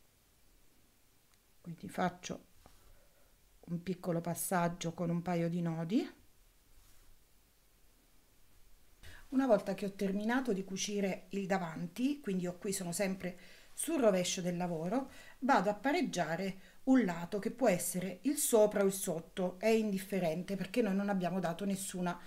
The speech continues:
non abbiamo modellato nulla, quindi è un per-, un, eh,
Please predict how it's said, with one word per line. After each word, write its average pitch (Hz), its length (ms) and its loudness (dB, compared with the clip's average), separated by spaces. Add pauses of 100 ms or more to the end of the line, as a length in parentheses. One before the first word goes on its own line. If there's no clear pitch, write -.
(420)
non 226 180 4
abbiamo 190 280 4
modellato 196 560 2
nulla, 175 400 -4
quindi 202 300 -2
è 196 240 2
un 196 200 -2
per-, 247 360 2
un, 190 680 0 (640)
eh, 190 360 -6